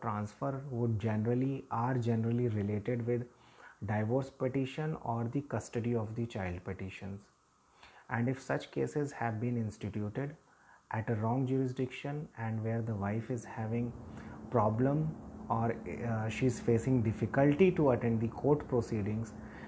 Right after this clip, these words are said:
then the wife may move to the Honorable Supreme Court, uh,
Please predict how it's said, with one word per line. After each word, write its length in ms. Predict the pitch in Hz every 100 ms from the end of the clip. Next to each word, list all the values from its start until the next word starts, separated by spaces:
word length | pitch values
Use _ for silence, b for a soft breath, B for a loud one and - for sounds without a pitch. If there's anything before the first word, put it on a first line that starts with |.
| B 120
then 220 | 135 139
the 80 | 117
wife 380 | 110 139 - - -
may 220 | 120 123
move 460 | 123 117 135 156 -
to 100 | 131
the 120 | 123
Honorable 400 | 117 110 104 110
Supreme 460 | 104 101 110 123 131
Court, 320 | - 127 147 - - - - - - - - - - - -
uh, 280 | 107 107